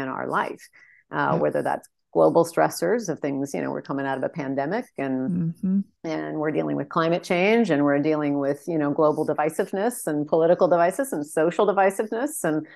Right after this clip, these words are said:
Speaker 1: that's just, you know, the milieu of where we exist. And then we layer into that our own personal, um, stressors in our daily life, whether that's, you know, the relationships that are in our life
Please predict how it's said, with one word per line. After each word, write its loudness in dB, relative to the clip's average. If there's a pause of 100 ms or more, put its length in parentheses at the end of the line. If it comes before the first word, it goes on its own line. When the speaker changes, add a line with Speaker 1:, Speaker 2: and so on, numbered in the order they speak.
(160)
Speaker 1:
that's 2
just, 0
you 2
know, 0
the 0
milieu 6
of -2
where -2
we 0
exist. -2
And 0
then 0
we 0
layer 2
into -4
that 4
our 0
own -4
personal, -4 (440)
um, -4
stressors -2
in -4
our 4
daily 0
life, -2
whether 0
that's, -4
you -4
know, -4
the -4
relationships -4
that -4
are -4
in -4
our -6
life -2